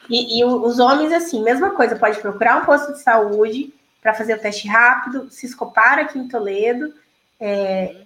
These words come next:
Speaker 1: Ciscopar em outras cidades tem um que vai ser, né, igual ao Ciscopar. E uma outra opção é fazer uma doação de sangue. Quando você faz doação de sangue,
Speaker 2: Uhum.
Speaker 1: automaticamente esses exames são feitos, você recebe na tua casa,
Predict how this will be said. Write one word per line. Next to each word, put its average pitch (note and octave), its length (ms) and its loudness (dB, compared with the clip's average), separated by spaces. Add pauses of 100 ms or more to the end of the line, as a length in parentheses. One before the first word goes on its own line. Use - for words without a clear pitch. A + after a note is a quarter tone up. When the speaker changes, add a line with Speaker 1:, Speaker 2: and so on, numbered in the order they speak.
Speaker 1:
Ciscopar A#3+ 520 0
em B3 80 2
outras C4 220 0
cidades A#3 440 0
tem B3 260 0
um A#3 400 -4
que G#3 120 -18
vai G3+ 100 -6
ser, G3 480 -4
né, G3+ 180 -4
igual F#3+ 200 4
ao G3 80 2
Ciscopar. G#3+ 680 0 (360)
E B3 100 -2
uma D4 160 8
outra F4+ 220 6
opção F#4 460 2
é C4+ 60 0
fazer D4 200 -2
uma C#4+ 140 0
doação C#4+ 320 -2
de - 80 -14
sangue. B3+ 540 -2
Quando C4 180 0
você C#4 200 -6
faz B3 260 2
doação A#3 320 -2
de - 60 -10
sangue, C4+ 400 2
Speaker 2:
Uhum. C4 80 4
Speaker 1:
automaticamente B3+ 880 -2
esses C4 220 -8
exames B3+ 300 -4
são C#4 160 -6
feitos, A3 260 -6
você B3 260 -2
recebe A#3 260 2
na A#3 100 -2
tua C4 160 0
casa, G#3 560 -2